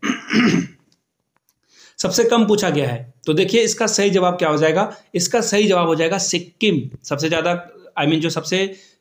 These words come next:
कम जनसंख्या है वो आपको सिक्किम में देखने को मिलता है। डी इसका सही जवाब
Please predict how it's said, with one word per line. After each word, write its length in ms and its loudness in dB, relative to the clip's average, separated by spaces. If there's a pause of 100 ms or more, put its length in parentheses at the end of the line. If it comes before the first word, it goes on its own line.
(760)
कम 180 4
जनसंख्या 480 2
है 80 2
वो 120 2
आपको 220 0
सिक्किम 360 -2
में 160 2
देखने 280 -2
को 120 -2
मिलता 240 0
है। 160 0
डी 120 0
इसका 220 0
सही 260 -2
जवाब 640 0